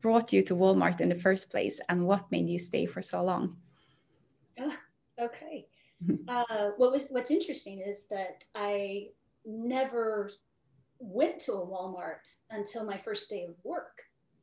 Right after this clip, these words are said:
Speaker 2: Um, I was
Speaker 1: Oh.
Speaker 2: learning about Walmart in my classes at the university, in my retail management classes, and learning about the story of Mister Sam and, and this vision that he had. Um, he was fulfilling his American dream.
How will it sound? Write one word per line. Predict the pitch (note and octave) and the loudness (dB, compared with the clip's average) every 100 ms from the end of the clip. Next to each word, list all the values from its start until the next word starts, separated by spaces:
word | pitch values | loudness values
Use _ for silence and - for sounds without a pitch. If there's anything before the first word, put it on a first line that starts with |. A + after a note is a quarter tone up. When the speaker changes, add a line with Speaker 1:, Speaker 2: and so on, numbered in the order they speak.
| _ _ _ - | _ _ _ -8
Speaker 2:
Um, | G#3 G3 F#3+ - | -6 -4 -6 -4
I | G#3 | -2
was | B3 F4 | -2 -2
Speaker 1:
Oh. | |
Speaker 2:
learning | C4 C#4 - | 0 -2 -4
about | - G3+ G3 G#3 | -12 -12 -10 -6
Walmart | G#3 G#3 G3+ F#3+ F#3 - | -4 -4 -4 -4 -6 -6
in | G#3 G#3 | -8 -6
my | G3 | -6
classes | G3+ A3+ G#3+ - G3 F#3+ | -8 -8 -8 -8 -8 -10
at | - | -12
the | F#3 | -14
university, | F#3+ F#3+ G3+ G3+ - F#3+ - - | -12 -8 -6 -4 -6 -10 -14 -14
in | G3 F#3+ | -12 -10
my | F#3+ | -10
retail | F#3 G3 - F#3+ | -10 -10 -12 -14
management | F#3 F#3+ - - | -14 -16 -18 -20
classes, | - E3+ E3+ F3+ F3 - - G3 | -18 -16 -14 -14 -14 -14 -16 -18
and | F#3 F#3 F3+ F3 G3 | -16 -14 -14 -16 -12
learning | G3+ F#3+ F3+ | -10 -10 -12
about | F3+ F3 | -12 -12
the | F3+ | -10
story | - G3+ F#3+ F#3 F3+ | -10 -8 -8 -8 -8
of | F3+ | -12
Mister | F3+ - G#3 | -14 -16 -14
Sam | - G#3 G3+ G3 | -12 -10 -8 -8
and, | F#3 - _ _ _ _ _ _ | -12 -14 _ _ _ _ _ _
and | F#3+ F3+ F#3 G3 G3 - G3 | -14 -12 -12 -10 -12 -14 -18
this | - | -14
vision | G3+ G#3+ G#3 G3+ | -8 -8 -6 -8
that | F#3 | -10
he | F#3+ | -14
had. | - F#3+ F#3+ F#3+ F#3+ G3 F3 F3+ F3+ F#3+ | -10 -6 -6 -6 -8 -10 -14 -16 -16 -12
Um, | G3 | -14
he | G3+ | -14
was | F#3 - | -18 -18
fulfilling | - G3 F#3+ F3 | -16 -14 -14 -12
his | G3 F#3 | -12 -12
American | F3+ F3+ - E3+ | -16 -18 -20 -20
dream. | G3+ F#3 | -18 -18